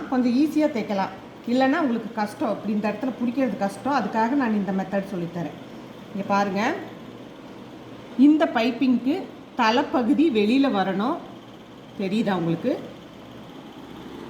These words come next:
தலைப்பகுதி வெளியில வரணும், இந்த பகுதி உள்ள இருக்கணும். கரெக்டா இந்த தலைக்கு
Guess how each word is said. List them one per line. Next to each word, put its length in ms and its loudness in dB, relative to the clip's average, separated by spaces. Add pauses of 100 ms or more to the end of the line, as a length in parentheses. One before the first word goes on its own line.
(160)
தலைப்பகுதி 560 4 (100)
வெளியில 280 4 (120)
வரணும், 340 0 (120)
இந்த 140 8 (100)
பகுதி 240 2 (100)
உள்ள 220 4
இருக்கணும். 340 -2 (280)
கரெக்டா 480 0 (120)
இந்த 140 4 (120)
தலைக்கு 320 2